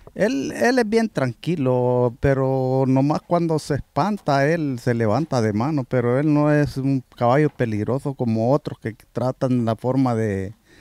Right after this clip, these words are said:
de quitarle la cadena o patearlo a uno, pero él nomás eso es lo que hace, es, es muy tranquilo para, para él dejarse dominar.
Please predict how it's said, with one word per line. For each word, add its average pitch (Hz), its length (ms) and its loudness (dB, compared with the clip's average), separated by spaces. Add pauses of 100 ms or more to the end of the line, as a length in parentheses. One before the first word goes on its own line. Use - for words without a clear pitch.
(340)
de 110 160 -2
quitarle 131 460 -2
la 117 160 -2
cadena 123 720 -2
o 110 300 -2
patearlo 123 840 -2
a 98 80 -8
uno, 131 400 -4
pero 107 520 -6
él 131 140 -4
nomás 131 340 -2
eso 131 220 -4
es 123 80 -4
lo 120 100 -8
que 110 180 -8
hace, 123 380 -6
es, 135 60 -6 (240)
es 139 40 -4
muy 156 200 -2
tranquilo 123 480 -6
para, 101 260 -6 (760)
para 98 800 -2
él 107 200 -4
dejarse 107 340 -2
dominar. 101 560 -2